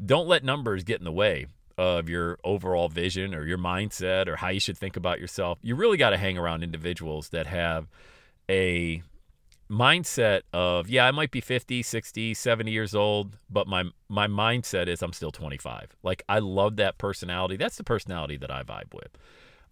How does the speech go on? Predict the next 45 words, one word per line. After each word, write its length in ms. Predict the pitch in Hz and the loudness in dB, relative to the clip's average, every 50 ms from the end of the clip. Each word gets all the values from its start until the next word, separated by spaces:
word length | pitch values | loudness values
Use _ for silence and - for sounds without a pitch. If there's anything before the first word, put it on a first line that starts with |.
| - | 4
I 100 | 117 135 | 6 6
don't 220 | 156 156 151 131 98 | 6 6 4 2 2
vibe 360 | 107 107 113 113 117 110 101 | 4 6 6 6 6 4 4
with, 440 | 104 104 104 104 104 104 - - - _ - | 2 2 2 2 2 0 -4 -8 -14 _ -2
oh, 320 | 107 110 110 110 113 110 | 0 0 2 2 0 0
the 160 | 104 110 101 | -2 -4 -2
aches 280 | 92 95 107 - - - | -2 -2 -4 -4 -6 -8
and 120 | 101 92 | -10 -8
pains. 560 | - - 92 90 92 98 101 101 101 101 90 | -8 -6 -4 -4 -2 -4 -4 -6 -6 -8 -8
And 180 | 95 92 98 110 - | -6 -6 -6 -4 2
I 80 | 139 147 | 2 4
love 220 | 160 175 175 165 | 4 6 4 2
it 80 | 156 117 | 2 -2
for 140 | - 147 131 | 0 0 0
a 60 | 120 | 0
joke. 360 | - 85 78 69 71 - - | 0 0 -2 -2 -4 -4 -4
We 100 | 85 87 | -2 0
all 120 | 85 85 | 0 0
joke 260 | 76 - 71 67 - 69 | -2 -2 -6 -8 -8 -10
about 240 | 62 55 55 60 - | -12 -10 -12 -12 -12
that. 220 | - 50 50 - _ - - | -12 -12 -12 -14 _ -16 -12
You 120 | 87 85 85 | -8 -6 -6
know, 220 | 85 85 85 85 | -4 -4 -4 -6
even 220 | - 95 95 92 87 | -6 -6 -8 -6 -6
the 40 | |
guys 300 | 78 82 76 78 80 - | -4 -4 -2 -2 -2 -4
on 80 | 80 73 | -6 -8
the 80 | 71 69 | -10 -10
golf 260 | - 65 69 71 - | -8 -8 -8 -8 -8
course, 300 | - - 69 71 - - | -10 -10 -10 -8 -8 -10
I'll 60 | 71 | -10
talk 260 | - - 69 69 - | -8 -8 -8 -8 -10
about, 200 | 58 57 60 60 - | -10 -14 -10 -4 0
"Oh, 180 | 160 208 196 | 0 2 2
boy, 300 | 156 107 104 113 113 104 | 0 0 2 2 4 4
these 180 | 92 90 80 - | 2 0 -4 -6
fifty-five-year-old 840 | - 98 90 - - 80 - 82 82 80 78 71 76 78 78 73 65 | -6 -8 -8 -8 -10 -12 -8 -6 -6 -6 -6 -6 -6 -6 -6 -6 -6
bones 320 | 76 76 76 76 73 - | -6 -6 -6 -6 -8 -10
don't 240 | - 76 73 69 - | -10 -10 -10 -10 -12
move 260 | 73 78 80 76 69 | -10 -8 -8 -8 -8
as 80 | 71 - | -10 -10
fast." 200 | - 82 76 - | -8 -8 -6 0
But 160 | - 135 143 139 | 4 4 4 4
it's 160 | 127 - - | 4 -2 -4
not 420 | 123 131 139 143 143 139 135 - | -2 0 2 4 4 4 2 0